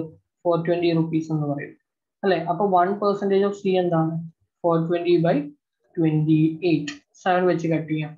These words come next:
sixty by four അല്ലെങ്കിൽ ഫിഫ്റ്റീൻ. ഓക്കെ, അപ്പം one percentage of C ആണ് ഫിഫ്റ്റീൻ, അല്ലെങ്കിൽ one percentage of principal ആണ്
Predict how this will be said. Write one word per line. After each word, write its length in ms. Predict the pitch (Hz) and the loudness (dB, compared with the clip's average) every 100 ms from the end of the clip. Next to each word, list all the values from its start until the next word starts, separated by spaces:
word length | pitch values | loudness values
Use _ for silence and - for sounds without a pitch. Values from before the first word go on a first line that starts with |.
| _ | _
sixty 500 | 185 160 - 170 160 | -6 -6 -2 0 2
by 120 | 156 | 2
four 400 | 156 165 156 - | 0 0 -2 -2
അല്ലെങ്കിൽ 420 | 160 160 285 - | 0 0 -2 -4
ഫിഫ്റ്റീൻ. 680 | - 165 - - 170 160 147 _ | -6 -6 -8 -6 -4 -4 -6 _
ഓക്കെ, 320 | 190 190 165 165 _ - | -8 -6 -8 -10 _ -20
അപ്പം 380 | - 220 262 - - _ - | -6 -4 -4 -8 -20 _ -6
one 260 | 185 185 202 | 0 2 2
percentage 440 | 208 202 202 196 208 | 0 2 2 2 0
of 40 | |
C 280 | - 196 190 | 0 2 4
ആണ് 340 | 180 220 262 _ _ _ - | 2 0 -4 _ _ _ -6
ഫിഫ്റ്റീൻ, 360 | 165 160 156 | -4 -2 -2
അല്ലെങ്കിൽ 220 | 160 160 165 | 0 0 2
one 260 | 165 165 | 2 2
percentage 440 | 185 180 180 175 233 | 0 0 0 0 0
of 40 | 262 - | -4 -6
principal 320 | 170 170 185 | -4 -2 0
ആണ് 380 | 170 185 226 - | 2 2 0 -4